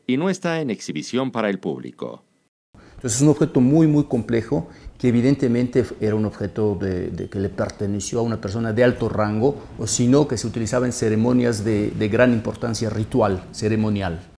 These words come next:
Speaker 1: Relató que, según documentos consultados en el Museo Parisino, la pieza fue robada por un indígena mexicano, quien la vendió a un coleccionista francés.
Speaker 2: Esta pieza perteneció a las piezas reunidas por Maximiliano de Austria, que fueron robadas durante los eventos de Querétaro.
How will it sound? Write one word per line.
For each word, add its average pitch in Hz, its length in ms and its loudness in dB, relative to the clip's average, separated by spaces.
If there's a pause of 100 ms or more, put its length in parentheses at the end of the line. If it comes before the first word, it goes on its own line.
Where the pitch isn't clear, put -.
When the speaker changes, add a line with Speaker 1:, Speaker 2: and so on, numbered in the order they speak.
(360)
Speaker 1:
Relató 156 460 0
que, 214 140 0
según 120 300 -2
documentos 131 600 -2
consultados 127 720 -4
en 131 100 -4
el 95 80 -2
Museo 90 420 -4
Parisino, 113 640 -4 (140)
la - 160 -8
pieza 117 280 -2
fue 127 160 -4
robada 131 440 -2
por 117 160 -2
un 143 100 -2
indígena 151 500 -4
mexicano, 127 680 -6 (320)
quien 139 160 2
la 139 100 2
vendió 131 340 0
a 147 80 0
un 156 120 -4
coleccionista 113 760 -4
francés. - 720 -8 (1120)
Speaker 2:
Esta - 320 -10
pieza 139 320 -4
perteneció 113 760 -2
a 110 60 -2
las 107 220 0
piezas 123 480 -4
reunidas 110 480 -2
por 107 240 -4
Maximiliano 104 800 -2
de 104 100 0
Austria, 127 800 -2
que 113 140 -10
fueron 143 340 4
robadas 127 640 4
durante 113 520 0
los 113 240 -2
eventos 117 500 -2
de 107 140 -6
Querétaro. 110 680 -2